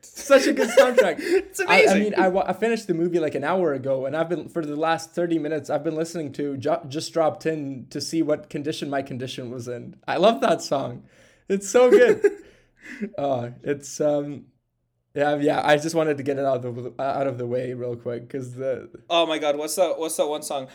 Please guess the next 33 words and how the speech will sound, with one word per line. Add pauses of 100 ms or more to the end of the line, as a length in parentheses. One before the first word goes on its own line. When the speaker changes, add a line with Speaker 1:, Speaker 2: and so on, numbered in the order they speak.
(120)
Speaker 2:
Oh
my
God,
Hotel
California.
Speaker 1:
Oh
yeah,
the,
the
Spanish,
the
Latino
version
of
Ho-,
Speaker 2:
That's, (100)
Speaker 1:
when,
Speaker 2:
yeah,
yeah,
Speaker 1:
when
Speaker 2:
yeah,
yeah.
Speaker 1:
Jesus (280)
is,
uh, (640)
bowling.
Speaker 2:
<laughs> (600)
No,
no,
no,
Jesus.
Speaker 1:
Jesus,
Jesus.